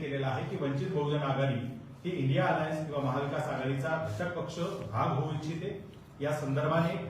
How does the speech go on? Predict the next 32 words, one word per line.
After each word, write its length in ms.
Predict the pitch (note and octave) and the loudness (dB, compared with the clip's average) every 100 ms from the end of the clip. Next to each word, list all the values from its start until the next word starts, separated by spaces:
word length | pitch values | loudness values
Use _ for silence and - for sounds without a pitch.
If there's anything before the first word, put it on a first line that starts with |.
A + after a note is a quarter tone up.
| - - | -6 -4
आम्ही 180 | C3+ | -2
आमची 240 | D3 C#3 E3 | 0 -2 -2
इच्छा 260 | - - | -2 2
आपल्या 220 | F3 E3+ D#3+ | 2 2 -2
समोर 220 | D3+ D3+ | -2 -4
प्रदर्शित 480 | D3+ C#3+ D#3 E3+ E3 | -2 -2 -2 -2 -2
करत 200 | E3 E3 | 0 0
आहोत 1040 | E3 E3 F#3+ - - - - - - - C#3+ | 2 0 -2 -6 -12 -16 -16 -16 -16 -10 -2
आणि 260 | F#3+ F#3 - - - - - - | 0 2 0 -4 -8 -12 -14 -6
त्यासाठीचा 640 | E3 E3+ E3+ D#3+ F3 F3 F#3+ | -2 -2 0 -2 -2 0 0
जागा 380 | - C3+ D3+ D#3+ | 2 2 2 2
वाटपाचा 520 | D#3 D#3+ E3 G3 G3+ - | 2 0 -2 0 -2 -2
आमच्या 280 | C3+ C#3 G#3 | 0 4 6
वतीचा 340 | G3+ G#3 G#3 | 6 4 2
एक 160 | G3+ - | 2 2
फॉर्म्युला 340 | E3 E3+ G#3+ | 4 6 4
सुद्धा 200 | G#3 F3+ | 4 2
आम्ही 160 | F#3+ - | 2 2
प्रपोज 440 | F3+ - A3 A3 | 2 6 6 6
करत 220 | F3+ D#3 - | 4 2 2
आहोत. 220 | - - - - - - - - - - - - - - - - - | 0 -2 -8 -14 -16 -18 -18 -18 -18 -18 2 4 4 -2 -8 -12 -2
त्याला 240 | - - F#3+ | 2 4 4
आता 260 | - - - | 4 4 4
बराच 340 | D3+ - - | 6 6 6
काळ 180 | - F3 | 4 4
उलटला 380 | D#3 D3 C#3 C#3 | 4 4 2 2
आहे, 200 | - - - - - - - - - - C3+ C#3 | 2 2 -2 -6 -10 -12 -12 -12 -12 -10 -4 2
मात्र 260 | D#3 G#3 G#3+ - | 2 2 0 -2
अद्याप 500 | D#3 G#3 A3 G#3+ C#3+ | 0 4 2 2 0
या 100 | F3+ | 2
क्षणापर्यंत 720 | A#3 G3 F3+ F3+ D#3+ D#3 C#3 A#2 A#2 - - | 2 2 2 2 0 0 -2 -4 -4 -8 -2
काँग्रेसकडनं 720 | D3 D3 G#3+ G#3+ G3+ D#3+ C3+ | 0 4 4 4 2 2 2